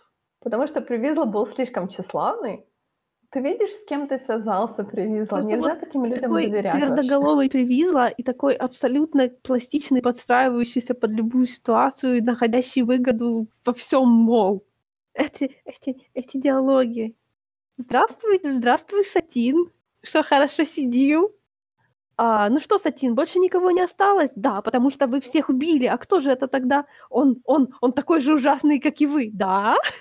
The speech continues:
Speaker 1: <laughs> Как отлично. Значит,
Speaker 2: Очень
Speaker 1: кругом
Speaker 2: хорошо,
Speaker 1: и то,
Speaker 2: замечательно.
Speaker 1: что нужно. Я еще, у меня еще такая ремарка написана, что революция именно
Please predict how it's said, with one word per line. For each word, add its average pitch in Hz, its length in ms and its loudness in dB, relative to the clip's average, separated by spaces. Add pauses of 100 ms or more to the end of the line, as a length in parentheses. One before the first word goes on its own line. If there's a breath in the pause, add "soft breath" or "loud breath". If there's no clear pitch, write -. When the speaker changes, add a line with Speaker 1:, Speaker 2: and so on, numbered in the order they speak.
(1120 loud breath)
Speaker 1:
<laughs> 247 440 -6
Как 202 180 -8
отлично. 240 460 -6 (160)
Значит, 254 400 -4
Speaker 2:
Очень 359 360 2
Speaker 1:
кругом 320 160 4
Speaker 2:
хорошо, 311 140 -4
Speaker 1:
и - 40 0
то, 277 60 0
Speaker 2:
замечательно. 302 600 0
Speaker 1:
что 302 220 -2
нужно. 269 480 -2 (1160 loud breath)
Я 202 180 -4
еще, 240 220 -2
у - 20 -6
меня 202 160 -2
еще 214 180 -4
такая 208 280 -2
ремарка 202 360 -2
написана, 196 360 -4
что 196 220 -4
революция 208 520 -2
именно 185 560 -2